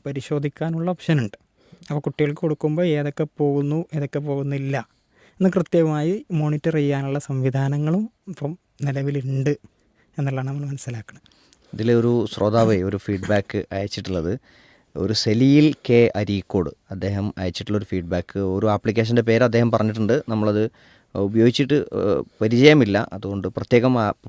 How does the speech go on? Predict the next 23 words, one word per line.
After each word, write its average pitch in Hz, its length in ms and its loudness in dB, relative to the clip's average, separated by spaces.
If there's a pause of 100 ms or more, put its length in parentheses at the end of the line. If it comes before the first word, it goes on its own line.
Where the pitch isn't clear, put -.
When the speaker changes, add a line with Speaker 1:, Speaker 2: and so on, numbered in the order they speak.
(160)
Speaker 2:
ആപ്ലിക്കേഷൻ 117 440 0
സൂചിപ്പിക്കുന്നില്ല. 95 640 -4
ഒരു 127 180 4
ആപ്ലിക്കേഷൻ 143 600 2 (440)
ഉപയോഗിച്ചാൽ 127 800 6
നമുക്ക് 113 340 0
മൊബൈൽ 113 380 4
ഫോൺ 120 260 0
അഡിക്ഷൻ 101 440 -2
നൂറ് 113 260 2
ശതമാനം 104 600 0
നിയന്ത്രിക്കാം. 95 540 0 (600)
അതിൽ 143 420 6 (120)
കൂടുതൽ 160 520 4
ഉപയോഗിക്കണമെങ്കിൽ, 127 1040 4 (520)
ഏഹ്, 107 80 -4 (100)
തൊണ്ണൂറ് 151 420 6
രൂപ 139 320 4
ഓരോ 127 420 8
സെഷനും 117 480 2
നൽകണം. 87 420 0 (520)
അതുകൊണ്ട് 117 340 2
പിന്നെ 123 460 4